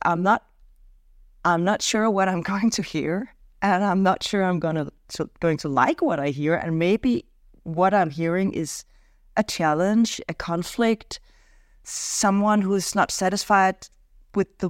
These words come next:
work I'm doing, whatever, something that's, it's still a contribution to the work, and it's still, uh,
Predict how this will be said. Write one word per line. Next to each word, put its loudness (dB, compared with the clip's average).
work 2
I'm 4
doing, 0
whatever, 4
something 2
that's, 0
it's -8
still 2
a 0
contribution 0
to -4
the -2
work, 0
and 0
it's -6
still, 0
uh, 2